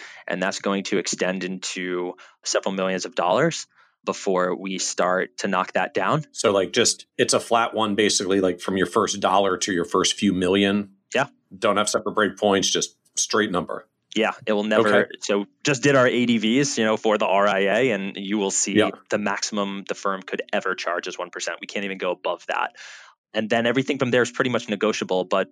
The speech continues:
Speaker 1: we do believe that clients should receive breakpoints once they start paying, you know, tens of thousands of dollars in asset management fees.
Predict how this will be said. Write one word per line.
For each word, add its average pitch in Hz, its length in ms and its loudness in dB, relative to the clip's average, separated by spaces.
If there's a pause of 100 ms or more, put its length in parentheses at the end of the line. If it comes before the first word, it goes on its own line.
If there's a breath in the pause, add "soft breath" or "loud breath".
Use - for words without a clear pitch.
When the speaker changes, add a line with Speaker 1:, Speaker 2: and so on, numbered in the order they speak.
Speaker 1:
we 107 160 -2
do 110 140 -2
believe 95 380 -4
that 90 260 -4
clients 90 420 -2
should - 180 -10
receive 87 260 -8
breakpoints 87 680 -6 (340 loud breath)
once 95 160 -10
they 87 100 -4
start 82 380 -4
paying, 87 460 -8
you 92 80 -12
know, - 180 -14
tens 92 260 -6
of 85 100 -8
thousands 92 360 -2
of 87 80 -8
dollars 87 400 -2
in 87 100 -8
asset - 360 -4
management 87 400 -10
fees. - 280 -10